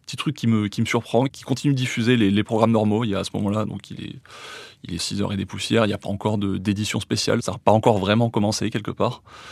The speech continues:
Et là, nous, très vite, on, on décide d'aller sur la terrasse de l'hôtel pour aller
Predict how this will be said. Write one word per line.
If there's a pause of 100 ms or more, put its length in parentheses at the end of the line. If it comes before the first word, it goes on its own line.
(500)
Et
là,
nous,
très
vite,
on,
on
décide
d'aller
sur
la
terrasse
de
l'hôtel
pour
aller